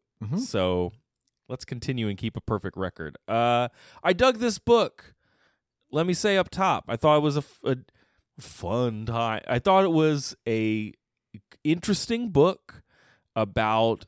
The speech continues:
Speaker 2: a subject that I have a lot of familiarity with as a fan, as a gamer, a fan of
Speaker 1: Mm-hmm.
Speaker 2: games and,
Speaker 1: Mm-hmm.
Speaker 2: and of the people who make them.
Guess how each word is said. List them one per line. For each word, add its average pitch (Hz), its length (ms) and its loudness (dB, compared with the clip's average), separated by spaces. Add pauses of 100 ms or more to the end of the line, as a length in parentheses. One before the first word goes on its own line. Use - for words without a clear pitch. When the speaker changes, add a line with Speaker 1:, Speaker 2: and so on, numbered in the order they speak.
(100)
Speaker 2:
a 101 380 -2
subject 127 680 -4
that 110 120 -2
I 101 120 -2
have 101 140 -2
a 101 60 -2
lot 95 160 0
of 92 80 -6
familiarity 147 680 -4
with 214 260 0
as 95 180 -4
a 85 100 -6
fan, 92 520 -6
as 87 140 -8
a 82 60 -10
gamer, 92 720 -4
a 101 40 -12
fan 98 360 -6
of 101 80 -2
Speaker 1:
Mm-hmm. 95 80 -6
Speaker 2:
games 101 640 -8
and, 85 200 -10
Speaker 1:
Mm-hmm. 110 140 -6
Speaker 2:
and 101 180 -8
of 80 140 -10
the 87 100 -10
people 98 340 -6
who 87 80 -8
make 85 320 -10
them. 190 260 -6